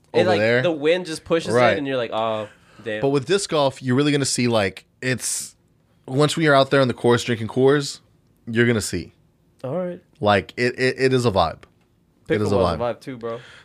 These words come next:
Speaker 2: So we're gonna be coming at you playing some white sports. I think we got what we need.
Speaker 1: Yeah.
Speaker 2: Um,
Speaker 1: One day we'll go wakeboarding.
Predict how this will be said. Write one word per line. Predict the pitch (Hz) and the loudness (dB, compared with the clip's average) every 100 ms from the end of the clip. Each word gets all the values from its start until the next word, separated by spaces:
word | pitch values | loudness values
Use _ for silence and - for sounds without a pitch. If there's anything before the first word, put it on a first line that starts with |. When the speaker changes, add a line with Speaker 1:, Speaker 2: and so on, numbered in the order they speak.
| - | -12
Speaker 2:
So | - 139 131 | -4 0 0
we're | 120 127 | -2 -2
gonna | 127 143 | 0 0
be | 151 | 0
coming | 147 151 | -2 0
at | 139 131 | 0 -2
you | 131 | -4
playing | 131 123 | -2 -2
some | 127 | -2
white | 120 110 | 0 0
sports. | - - 101 98 95 | -2 -2 -2 -2 -6
I | |
think | 92 110 | -8 -4
we | 113 | 0
got | 104 | 0
what | - | 0
we | 87 | -6
need. | 87 87 87 87 _ - | -6 -6 -6 -10 _ -10
Speaker 1:
Yeah. | 127 117 120 | -8 -6 0
Speaker 2:
Um, | 123 120 101 92 | 4 6 4 2
Speaker 1:
One | 147 | 0
day | 160 | 2
we'll | 139 127 | 0 -2
go | 123 | -4
wakeboarding. | 117 120 - 113 117 117 | -4 -6 -8 -10 -10 -10